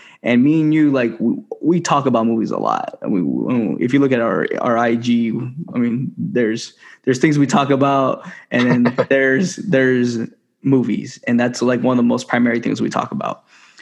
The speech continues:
Speaker 2: Yeah.
Speaker 1: And, you know, this year we got little things. Uh, we got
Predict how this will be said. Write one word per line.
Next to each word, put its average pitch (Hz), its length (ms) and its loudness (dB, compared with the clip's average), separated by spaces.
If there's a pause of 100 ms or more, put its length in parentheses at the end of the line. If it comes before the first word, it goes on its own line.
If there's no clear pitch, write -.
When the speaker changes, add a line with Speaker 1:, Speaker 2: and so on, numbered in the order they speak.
Speaker 2:
Yeah. 95 140 2
Speaker 1:
And, 107 640 -2 (460)
you 123 100 2
know, 107 540 -2 (320)
this 135 360 0
year 123 220 2
we 117 180 0
got 113 320 -2
little 120 320 2
things. 123 560 0 (360)
Uh, 113 420 -2 (720)
we 120 140 0
got 101 340 0